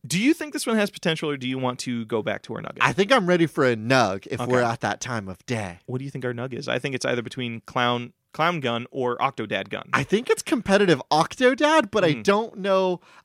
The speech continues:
Speaker 2: I know that there's legs there. There's
Speaker 1: Mm.
Speaker 2: eight of them, of course. But I don't know exactly where else we can go with that
Speaker 1: I
Speaker 2: because
Speaker 1: feel
Speaker 2: it almost feels ready.
Speaker 1: You know, I feel like we
Speaker 2: We
Speaker 1: could
Speaker 2: could do some map design.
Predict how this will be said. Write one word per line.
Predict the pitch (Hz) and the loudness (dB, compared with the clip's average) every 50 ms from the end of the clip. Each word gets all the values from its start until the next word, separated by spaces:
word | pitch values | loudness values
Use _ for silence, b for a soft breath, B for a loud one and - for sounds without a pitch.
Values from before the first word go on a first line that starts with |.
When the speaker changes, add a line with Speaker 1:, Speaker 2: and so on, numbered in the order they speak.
| b | b
Speaker 2:
I | - 165 | 4 4
know | 160 170 202 233 | 6 8 8 6
that | 233 233 | 6 6
there's | - 262 208 151 165 | 2 0 0 0 2
legs | 165 165 156 143 120 117 113 | 2 4 4 4 2 0 0
there. | 123 117 113 110 | 2 2 4 4
There's | 110 113 131 123 | 2 2 0 0
Speaker 1:
Mm. | - 143 | 0 2
Speaker 2:
eight | 156 160 156 139 | 4 4 4 4
of | 127 107 | 2 2
them, | 104 113 107 107 | 0 -2 -2 -2
of | 107 - | -6 -8
course. | - - 120 110 110 104 - - - b b b b b b _ | -6 -4 -4 -4 -4 -6 -8 -10 -10 b b b b b b _
But | 170 165 | 2 4
I | 165 160 | 4 4
don't | 131 - 185 208 240 262 | 6 6 4 4 4 4
know | 247 262 233 | 2 4 4
exactly | 185 147 131 135 160 156 156 - - 170 147 | 4 2 2 4 6 6 6 6 2 0 2
where | 139 131 143 143 143 - | 2 4 4 4 4 4
else | - 135 135 135 - - | 2 4 4 4 2 0
we | 131 135 | -4 -4
can | 131 - - 117 110 | -4 -4 -8 -10 0
go | - 143 139 135 | 4 6 6 6
with | 120 113 - | 6 2 2
that | - 113 110 - - | 0 0 -2 0 0
Speaker 1:
I | 170 | 0
Speaker 2:
because | 220 - 131 110 | 0 0 0 -2
Speaker 1:
feel | 131 | -2
Speaker 2:
it | - | 0
almost | - 160 202 220 202 151 - - | 2 2 4 4 2 0 0 -2
feels | - 143 117 98 104 | -2 -2 -2 -2 -4
ready. | 101 104 120 131 123 113 - 139 | -2 2 4 6 6 4 2 0
Speaker 1:
You | 147 185 233 | 0 0 2
know, | 359 403 - | 2 2 0
I | - 247 | -2 -2
feel | - - 190 233 262 | -2 -2 -2 0 0
like | 254 226 160 - | 0 0 0 -2
we | 147 123 | -6 0
Speaker 2:
We | - 156 | 2 4
Speaker 1:
could | 147 147 | 4 4
Speaker 2:
could | 254 180 | 2 2
do | 214 208 | -2 -4
some | - - 127 117 | -4 -4 -4 2
map | 127 151 196 - _ | 2 2 2 2 _
design. | - 131 107 113 98 107 117 | -4 -4 -4 -4 -6 -6 -8